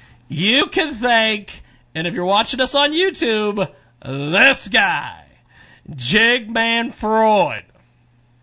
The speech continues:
You can thank me, buddy, because I not only got you booted from Talk Radio X, I got you hired there, and then I got you booted.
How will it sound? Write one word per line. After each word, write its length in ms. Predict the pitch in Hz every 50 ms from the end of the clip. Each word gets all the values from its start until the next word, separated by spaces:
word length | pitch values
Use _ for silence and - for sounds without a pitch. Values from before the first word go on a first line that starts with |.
| _ _ _ _ _ _ _ _ _ _ _ _ _ _ - - - - - - - - - _ _
You 280 | - - 170 214 247 254
can 200 | - 294 269 254
thank 480 | 214 - - 240 247 247 254 262 - 247
me, 320 | 254 269 294 311 320 311
buddy, 600 | 240 196 160 147 151 147 143 160 170 185 208 - - - _ - _ _ -
because 400 | 190 202 185 247 247 247 226 208
I 100 | 226 226
not 200 | 247 269 294 302
only 240 | 320 320 311 302 294
got 300 | 285 285 277 269 - 269
you 60 | 233
booted 400 | 214 247 254 269 262 269 233 -
from 140 | 233 214 196
Talk 300 | 226 233 233 240 226 -
Radio 380 | 226 220 214 208 208 214 214
X, 640 | 233 240 240 196 156 160 180 190 - - - - - _ _ _ _ _ _ _ _ _ _
I 100 | - 165
got 200 | 214 285 349 -
you 80 | - -
hired 440 | 196 262 294 415 427 403 320 220 185
there, 220 | 180 180 190 202
and 100 | 220 220
then 80 | 226 233
I 40 | 233
got 240 | 240 247 247 233
you 60 | - 226
booted. 400 | 240 269 262 233 180 123 -